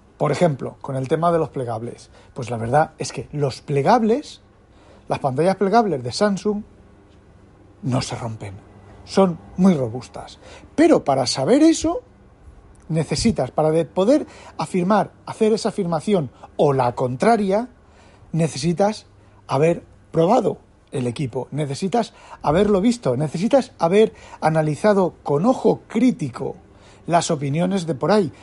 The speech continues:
Resulta que las opiniones de por ahí, el problema de las pantallas de los plegables no es la pantalla, sino es el protector que Samsung pone encima, y que luego encima, si estás en garantía, te lo cambian gratis.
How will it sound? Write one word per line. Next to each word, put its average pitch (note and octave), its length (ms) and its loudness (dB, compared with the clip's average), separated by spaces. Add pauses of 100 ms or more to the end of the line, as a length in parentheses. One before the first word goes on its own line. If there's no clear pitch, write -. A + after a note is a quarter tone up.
(140)
Resulta D#3 380 -4
que F3+ 80 -4
las D3+ 140 -2
opiniones C#3+ 420 -4
de D#3 80 -2
por E3+ 160 2
ahí, A3 180 2 (320)
el C3 140 -8
problema D3+ 320 0
de B2+ 80 0
las A#2+ 120 -4
pantallas A#2+ 640 -4
de A#2 80 -8
los A#2+ 120 -10
plegables A3+ 600 -2 (460)
no C#3 300 -2
es D3 140 -2
la C#3+ 120 2
pantalla, F#3+ 540 0
sino B2 300 -8
es - 100 -8
el F#3 120 -4
protector E3 520 -2 (200)
que A#2+ 220 -6
Samsung E3 480 -4 (280)
pone C#3 280 -2
encima, C#3+ 460 -2 (260)
y D#3 80 -4
que D3+ 120 0
luego F3 200 0
encima, A#3+ 400 0
si - 120 -10
estás E3+ 260 -4
en F#3+ 80 -2
garantía, G3+ 500 0 (240)
te - 80 -8
lo B2 100 -2
cambian D3+ 480 0 (240)
gratis. A#3 400 0